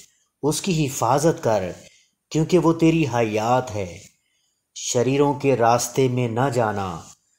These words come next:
और बुरे आदमियों की राह में ना चलना। उससे बचना, उसके पास से ना गुजरना,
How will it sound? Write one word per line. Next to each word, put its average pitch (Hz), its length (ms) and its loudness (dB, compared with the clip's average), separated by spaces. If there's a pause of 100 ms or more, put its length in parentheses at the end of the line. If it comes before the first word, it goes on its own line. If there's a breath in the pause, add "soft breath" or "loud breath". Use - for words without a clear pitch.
(460)
और 180 260 6
बुरे 151 280 4
आदमियों 156 460 4
की 156 380 -2
राह 123 340 2
में 143 160 -2
ना 131 160 0
चलना। 95 600 -4 (920)
उससे 135 340 0
बचना, 120 720 0 (600)
उसके 135 340 0
पास 139 380 6
से 151 200 2
ना 131 180 2
गुजरना, 117 520 0